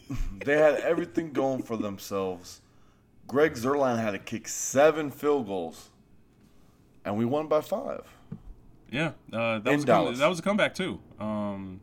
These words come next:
Speaker 1: Yeah, I know.
Speaker 2: uh, I don't remember what we were down by, um,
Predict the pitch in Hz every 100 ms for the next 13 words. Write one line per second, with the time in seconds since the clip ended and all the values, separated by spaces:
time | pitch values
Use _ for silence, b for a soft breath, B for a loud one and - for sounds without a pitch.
0 | - 107 110 113 98 - - - - -
1 | - - - 107 107 - 107 135 135 139
2 | 123 117 117 110 101 90 98 101 98 82
3 | 82 80 80 - _ - 80 80 80 78
4 | 80